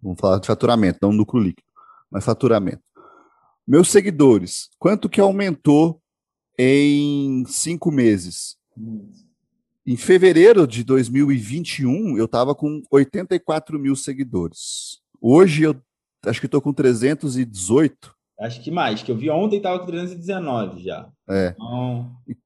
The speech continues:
Speaker 2: trezentos e vinte, ó. E hoje é dia onze de agosto. Esse episódio vai
Speaker 1: Onze de
Speaker 2: ficar mais
Speaker 1: agosto.
Speaker 2: pra frente um pouco.
Speaker 1: É, foi dia vinte, o dia da mudança, realmente, cara, foi dia vinte e oito de março. Então, na verdade, são quatro meses, né?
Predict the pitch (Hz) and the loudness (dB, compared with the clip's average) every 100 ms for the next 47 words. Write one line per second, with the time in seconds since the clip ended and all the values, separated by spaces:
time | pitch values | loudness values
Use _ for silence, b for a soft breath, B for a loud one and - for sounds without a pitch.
0 | _ - 139 156 196 175 165 131 127 120 | _ -4 -2 -2 -4 -4 -6 -6 -2 -2
1 | 113 131 165 165 170 165 233 226 240 202 | 0 -2 -2 -2 -2 -2 -4 -4 -4 -2
2 | 165 113 - - 95 - 123 127 135 - | -2 -4 -8 -18 -18 -16 -12 -8 -4 -4
3 | 120 117 123 107 92 87 196 - 180 180 | -4 -2 -2 -2 -4 -4 -8 -10 -12 -10
4 | 175 - 117 98 _ - 104 107 104 - | -12 -8 -8 -10 _ 2 4 6 4 2
5 | - 127 123 113 110 131 143 135 123 107 | 0 4 4 2 0 0 2 2 2 2
6 | 98 98 95 113 143 - 147 131 113 98 | 0 -6 -10 -8 -6 -6 -2 0 0 -4
7 | - _ _ _ _ _ _ _ _ _ | -10 _ _ _ _ _ _ _ _ _
8 | _ _ - 113 117 196 202 190 190 123 | _ _ -18 -6 2 2 4 2 0 4
9 | 127 185 - 131 120 113 127 156 - 110 | 4 4 0 0 2 2 0 -4 -2 0
10 | 110 110 - 139 127 139 135 170 - 165 | 0 0 -2 -4 0 0 -2 -8 -2 -2
11 | 165 165 143 117 107 - 113 101 120 120 | 0 -6 -4 -4 -4 -6 -14 -6 -2 0
12 | 117 - 135 - 117 113 107 98 92 113 | 0 -2 -6 0 0 0 -8 -6 -6 -8
13 | 98 | -16